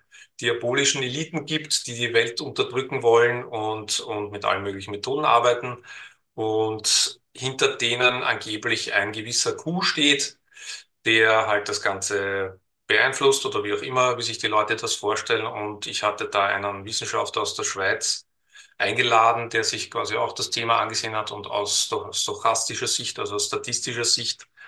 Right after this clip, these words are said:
durch Analyse von Foren untersucht hat, wer denn wirklich diese Person jetzt sein könnte. Denn es war, ja, gehen wir da nicht ins Detail, ähm, es war definitiv also keine Verbreitung von Verschwörungstheorien, was mir vorgeworfen wurde, von, von,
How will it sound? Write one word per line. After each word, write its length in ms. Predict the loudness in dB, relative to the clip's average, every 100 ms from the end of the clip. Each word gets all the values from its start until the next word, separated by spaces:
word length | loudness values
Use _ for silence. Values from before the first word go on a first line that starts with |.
| -10
durch 160 | -4 0
Analyse 520 | 0 0 -2 -2 -2
von 160 | -2
Foren 580 | -4 2 6 6 4 -4 -14 -20 -20 -10
untersucht 640 | -6 -2 0 -2 -4 0
hat, 220 | 0 2
wer 140 | 2 2
denn 200 | 2 -2
wirklich 280 | -4 -6 -6
diese 220 | -4 -4
Person 380 | -2 -2 -2 -2
jetzt 220 | -2 -2
sein 240 | -2 -2 -4
könnte. 480 | -4 -2 -4 -4 -12 -20 -20 _ 0
Denn 120 | 2
es 160 | 4 6
war, 520 | 8 8 6 2 -6 _ -6
ja, 300 | -6 -6 -12
gehen 140 | -10 -8
wir 60 |
da 80 | -6
nicht 160 | -8 -4
ins 160 | -2
Detail, 380 | 0 4 6 6 4
ähm, 300 | 2 0 -8 -14 -14 -6
es 180 | -2 4
war 580 | 8 8 8 6 0 -8 0
definitiv 680 | 0 0 -4 -4 -6 -4 -2
also 280 | 0 0 0
keine 300 | 0 0 2
Verbreitung 540 | 0 0 0 0 -4
von 160 | -6 -6
Verschwörungstheorien, 720 | -4 0 0 0 0 2 2
was 120 | -2
mir 100 | -2
vorgeworfen 580 | 2 2 2 -2 -4 -4
wurde, 340 | -6 -2 0
von, 380 | 0 -2 -4 -6
von, 420 | -8 -6 -6 -10